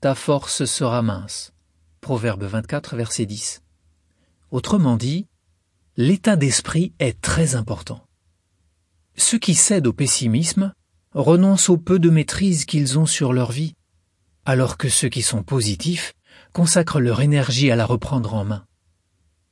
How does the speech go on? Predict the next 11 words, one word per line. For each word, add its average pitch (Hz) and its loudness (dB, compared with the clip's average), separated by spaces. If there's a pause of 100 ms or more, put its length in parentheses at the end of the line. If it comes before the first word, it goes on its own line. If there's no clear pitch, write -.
(600)
Voyons 185 6
comment 160 4
cela 143 4
s'est 127 0
vérifié 139 2
dans 113 2
le 104 2
cas 101 -4
d'Anya, 139 0
de 147 2
Delina 127 2